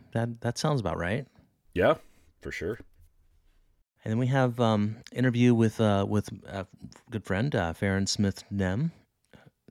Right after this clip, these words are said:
Speaker 1: and, uh, about, uh, his obsession with romantic love. So
Speaker 2: There it
Speaker 1: on,
Speaker 2: is.
Speaker 1: uh,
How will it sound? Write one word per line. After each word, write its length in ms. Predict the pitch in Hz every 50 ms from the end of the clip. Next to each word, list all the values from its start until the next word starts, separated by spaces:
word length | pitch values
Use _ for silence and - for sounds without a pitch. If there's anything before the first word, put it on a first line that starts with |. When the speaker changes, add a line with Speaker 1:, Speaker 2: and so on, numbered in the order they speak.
| _ _ _ _ _ _ _ _ _ -
Speaker 1:
and, 360 | 90 87 85 85 87 87 87
uh, 200 | 87 85 82 85 -
about, 400 | - 87 92 90 90 87 - -
uh, 140 | 95 87 87
his 200 | 82 101 101 95
obsession 400 | 95 90 - 104 98 - - 104
with 120 | 95 90 90
romantic 340 | 90 90 92 92 101 107
love. 280 | 95 92 90 - - -
So 340 | - - 95 92 92 101 95 _ _ - _
Speaker 2:
There 120 | - 55 -
it 40 | 117
Speaker 1:
on, 160 | 95 92 92
Speaker 2:
is. 60 | 98
Speaker 1:
uh, 160 | 95 92 92